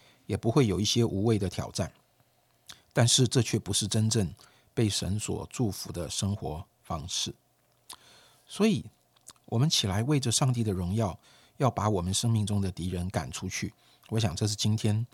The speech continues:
的经文里让我看见最宝贵的一件事情。那如果这是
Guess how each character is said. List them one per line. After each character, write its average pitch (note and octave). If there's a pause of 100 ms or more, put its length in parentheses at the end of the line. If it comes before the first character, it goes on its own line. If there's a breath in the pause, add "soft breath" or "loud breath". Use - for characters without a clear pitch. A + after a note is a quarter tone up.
(100)
的 -
经 A2
文 F#2+
里 F2
让 G2
我 D#2+
看 G2
见 F#2+ (340 loud breath)
最 D#3+
宝 D2+
贵 F#2+
的 E2+
一 D2
件 E2+
事 -
情。 - (680 loud breath)
那 F3+
如 G3
果 A#2+
这 D#3+
是 -